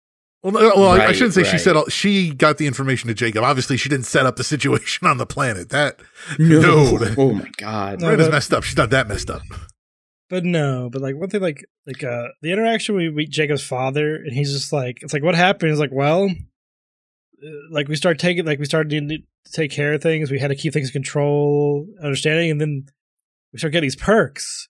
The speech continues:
Speaker 3: and then they start feeling natural." I'm like, "This reminds me way too much of problems we're, we're seeing in upper management and other companies and other
Speaker 1: Oh, yeah.
Speaker 3: stuff." And I'm like, "This is hitting a little bit
Speaker 2: Uh-huh.
Speaker 3: differently for me right now." Like,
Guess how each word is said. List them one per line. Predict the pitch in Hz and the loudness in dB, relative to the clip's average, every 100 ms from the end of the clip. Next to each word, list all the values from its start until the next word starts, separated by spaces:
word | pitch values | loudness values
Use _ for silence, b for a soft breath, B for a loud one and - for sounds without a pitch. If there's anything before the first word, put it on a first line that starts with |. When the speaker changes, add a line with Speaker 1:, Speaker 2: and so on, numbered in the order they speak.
| _ | _
Speaker 3:
and | 143 | -4
then | 151 | -2
they | 160 | 0
start | 170 160 | 0 0
feeling | 170 156 | 0 0
natural." | 151 190 226 156 123 | 2 2 0 -4 -2
I'm | 156 170 | 0 0
like, | 131 123 - _ _ _ _ _ _ _ _ | -2 -6 -14 _ _ _ _ _ _ _ _
"This | 156 - | -6 -2
reminds | 165 147 165 156 | 0 0 2 2
me | 143 | 0
way | 127 156 | 0 -2
too | 151 - | 0 -2
much | 165 160 143 143 | 0 2 0 -2
of | 131 123 _ | -2 -6 _
problems | - 156 156 147 | -2 0 0 0
we're, | 147 139 156 | -2 -2 -2
we're | 143 | -2
seeing | - 147 | 0 -2
in | 151 | -2
upper | 143 143 | -4 -2
management | 139 143 143 139 | 0 0 0 -2
and | 139 | -2
other | 135 | -4
companies | 127 151 139 139 127 123 | -4 -6 -4 -4 -4 -6
and | 123 120 117 _ _ _ | -8 -12 -14 _ _ _
other | 135 160 | -2 2
Speaker 1:
Oh, | |
yeah. | 175 165 | 4 4
Speaker 3:
stuff." | 135 196 | 2 0
And | 165 | 2
I'm | 180 | 2
like, | 160 135 - _ _ _ _ _ _ _ | 2 0 -6 _ _ _ _ _ _ _
"This | 156 151 | -12 -6
is | |
hitting | 127 180 160 | 0 2 2
a | |
little | 165 | 2
bit | 151 | 2
Speaker 2:
Uh-huh. | 123 | 4
Speaker 3:
differently | 120 110 151 | 4 4 2
for | 165 156 | 0 -2
me | 151 | 0
right | 147 143 | -2 0
now." | 156 | -2
Like, | 143 | -2